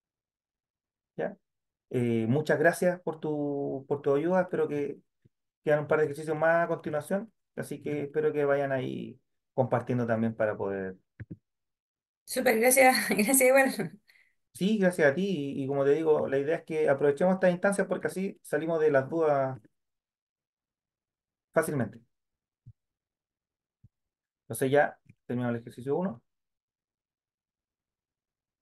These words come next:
Speaker 1: Y acá vamos a partir un poco con lo que ya habíamos avanzado. Los parámetros que podemos darle a Slam. Si utilizamos S ram, eh,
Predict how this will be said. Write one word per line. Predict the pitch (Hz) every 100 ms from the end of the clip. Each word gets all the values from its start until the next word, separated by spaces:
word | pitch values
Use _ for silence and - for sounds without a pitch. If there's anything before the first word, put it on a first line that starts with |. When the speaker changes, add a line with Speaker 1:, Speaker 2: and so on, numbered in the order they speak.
| _ -
Speaker 1:
Y | 151
acá | 196 196 - -
vamos | - 185 185
a |
partir | 185 180 190
un | 185
poco | 185 180
con | 180
lo | 175
que | 165 165
ya | 143 170
habíamos | 175 165
avanzado. | 151 131 127 - - _ _ _ _
Los | 139
parámetros | 147 147 175 180
que | 180
podemos | 175 170 165
darle | 156 156 156
a | 147
Slam. | - 117 90 _ _ _ _ _ _ _ _ _ _ _
Si | -
utilizamos | 123 117 135 160 180 180 - _ _ _ _ -
S | -
ram, | 180 202 196 - _ _ _ _ _ _ _ _ _ _ -
eh, | 131 123 120 120 117 117 113 113 110